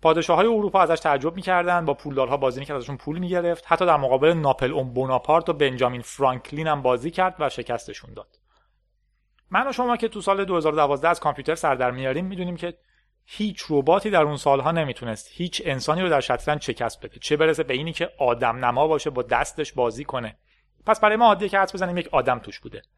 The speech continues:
هرچند که درشو باز می‌کردن، توش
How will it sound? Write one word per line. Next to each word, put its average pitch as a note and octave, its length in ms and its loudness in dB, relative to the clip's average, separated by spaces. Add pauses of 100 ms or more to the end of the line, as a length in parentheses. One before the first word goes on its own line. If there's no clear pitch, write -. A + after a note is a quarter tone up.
(520)
هرچند C#3 340 0
که D3 120 0
درشو C3 300 0
باز B2+ 220 0
می‌کردن، B2+ 400 -4
توش - 340 -14